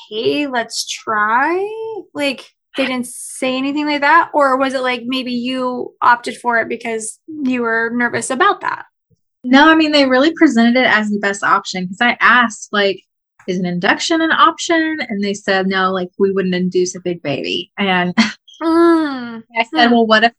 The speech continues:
Speaker 2: like, what if I just wait?" But at this point, it was, like, a couple days before my due date, and, you know, they checked my cervix, I'm not dilated, you know, and I know, of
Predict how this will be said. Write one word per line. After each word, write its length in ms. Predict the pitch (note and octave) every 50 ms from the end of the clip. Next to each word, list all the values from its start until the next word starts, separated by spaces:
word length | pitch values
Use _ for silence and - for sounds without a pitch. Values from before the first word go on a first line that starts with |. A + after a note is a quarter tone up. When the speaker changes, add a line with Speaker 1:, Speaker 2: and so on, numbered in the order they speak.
| _ _ -
Speaker 2:
like, 200 | A3 G#3+ G#3 G#3
what 200 | G#3 G#3+ G3+ G#3
if 160 | A3 G#3+ -
I 140 | A3 G#3 G3+
just 320 | G3+ G3+ G3+ G3+ - -
wait?" 440 | G3+ G3+ G#3+ B3 C4 C4 B3+ - - _ _ _
But 160 | A#3 G#3+ A3+
at 160 | E3+ E3 A3
this 180 | - C4 C#4 - - _
point, 320 | - A#3 A3 G#3+ G#3+ G#3 A3
it 120 | G#3+ -
was, 500 | G#3 G3+ G3+ G3 G3 G3+ G3 - - - _
like, 160 | G3+ F#3+ F#3+ F#3+ - _ _ _ _ _ _ -
a 40 | -
couple 220 | G#3+ - A3+ G#3+ G#3+
days 220 | A3 A3 A3 G#3+
before 260 | G#3 G3+ G#3 G#3+ G3+
my 140 | G3+ F#3+ F#3+
due 220 | F#3+ G#3 A3+ B3+
date, 320 | B3 A3+ G3 F#3+ F#3+ F3+ -
and, 420 | - G3+ G3 F#3+ F#3+ F#3+ F#3+ F#3 - - _ _ _ _ _ _ _ _ _
you 140 | C#4 A3+
know, 320 | G3+ F#3+ F3+ F3+ F3+ F3+ F#3+
they 140 | G3+ G3 F#3+
checked 260 | F#3+ - F#3+ F3+ -
my 120 | - F3 F3+
cervix, 460 | F#3 - D#4 D4+ C#4+ C#4+ C#4+ C#4+ C4
I'm 120 | F#3+ F3
not 220 | F3 D#3 D#3 D3+ -
dilated, 440 | A#3 C4 C#4 C4+ C4 C4 B3+ B3
you 100 | A#3+ B3
know, 80 | A3+ G#3+ -
and 140 | A3 A3 A3+
I 40 |
know, 120 | A3 A3 A3
of 100 | G#3+